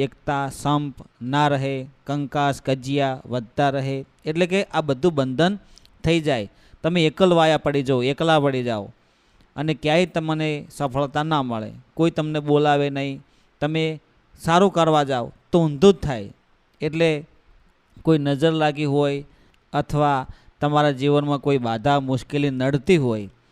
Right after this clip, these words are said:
કોઈ કારણોસર જાણે અજાણે નડતી હોય, એના માટેનો આ એક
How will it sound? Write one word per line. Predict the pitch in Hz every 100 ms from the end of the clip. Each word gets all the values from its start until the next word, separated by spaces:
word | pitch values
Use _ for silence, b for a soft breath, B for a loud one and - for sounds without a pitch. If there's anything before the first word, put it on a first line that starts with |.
| b b b _
કોઈ | 202 202
કારણોસર | 170 160 160 151 127 131 117 113 - 120
જાણે | 156 160 160
અજાણે | 139 147 143 135
નડતી | 147 165 - 185 135
હોય, | 113 113 _ b b b -
એના | 147 165
માટેનો | 156 147 131 143 139
આ | 131
એક | 156